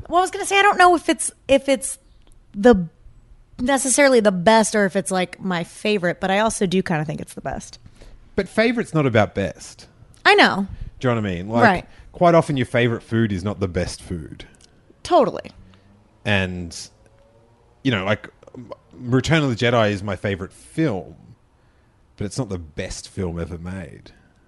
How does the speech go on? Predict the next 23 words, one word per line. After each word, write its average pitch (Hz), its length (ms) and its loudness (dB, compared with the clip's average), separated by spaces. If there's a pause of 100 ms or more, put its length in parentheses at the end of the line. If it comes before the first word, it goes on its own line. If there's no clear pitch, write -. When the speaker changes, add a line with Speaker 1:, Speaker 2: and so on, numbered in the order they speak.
(380)
Speaker 1:
Yes. 190 180 -2
Speaker 2:
It's - 180 -8
not 131 100 2
the 104 80 -2
best - 280 -4
Star 113 300 -6
Wars 98 320 -8
film 87 240 -10
ever 85 160 -8
made. 85 140 -10
Speaker 1:
My, 247 220 4
yeah, 247 240 2
I 220 140 6
agree 262 300 4
with 254 80 4
you. 175 60 2
My 175 180 2
favourite 214 380 -2
is, 208 300 -2 (100)
is 190 580 -6 (840)
A 202 120 0
New 202 220 2
Hope, 180 320 -2